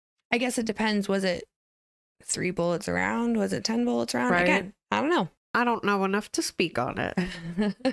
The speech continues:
Speaker 2: Um, a few officers, however, were able to land some shots on the perpetrators. W D was struck by a bullet on one of his sides. Clyde was struck, but saved by his suit coat button. Again, what kind of magic rabbit or lucky four-leaf clover does he have?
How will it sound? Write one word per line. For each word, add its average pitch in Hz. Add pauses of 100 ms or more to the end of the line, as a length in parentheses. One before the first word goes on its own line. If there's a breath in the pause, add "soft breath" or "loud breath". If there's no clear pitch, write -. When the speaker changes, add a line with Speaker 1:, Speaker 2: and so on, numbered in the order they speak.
(100)
Speaker 2:
Um, 247
a 226
few 302
officers, 233
however, 202
were 196
able 190
to 165
land 160
some 214
shots 220
on 226
the 226
perpetrators. 233
W 233
D 233
was 226
struck -
by 185
a 180
bullet 180
on 170
one 185
of 202
his 254
sides. 135 (420)
Clyde 196
was 214
struck, -
but 208
saved 196
by 180
his 185
suit -
coat 165
button. 156
Again, 175 (800)
what 196
kind 233
of 208
magic 190
rabbit 175
or 165
lucky 175
four-leaf 180
clover 165
does 151
he 165
have? 139